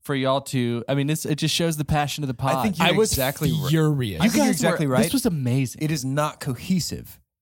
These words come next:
Speaker 2: What they do is not cohesive, and I think I'm trying to pull them to the left, and you're trying to pull them to the right. You know what I mean?
Speaker 3: Th-, 'cause, uh, to me, if, if, if what we are operating on is when she goes forward in twenty sixteen, she has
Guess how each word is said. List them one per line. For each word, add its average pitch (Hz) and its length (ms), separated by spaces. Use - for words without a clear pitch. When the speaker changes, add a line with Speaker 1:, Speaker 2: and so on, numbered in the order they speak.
Speaker 2:
What 165 140
they 185 80
do 185 160
is 151 100
not 143 180
cohesive, 135 420
and 123 100
I 127 60
think 147 300
I'm 147 220
trying 160 300
to 127 60
pull 151 180
them 117 320
to 143 100
the 120 100
left, 123 300
and 131 80
you're 135 80
trying 139 120
to 120 60
pull 127 140
them 113 200
to 117 120
the 104 100
right. 90 300
You - 80
know 127 80
what 123 40
I 120 40
mean? 123 260
Speaker 3:
Th-, 175 260
'cause, 226 320
uh, 202 80
to 214 120
me, 240 400
if, 190 220
if, 185 240
if 170 160
what 214 220
we 254 120
are 214 100
operating 175 560
on 160 260
is 147 260
when 151 100
she - 160
goes 170 260
forward 170 320
in 151 120
twenty 170 180
sixteen, 165 560
she 165 220
has 147 180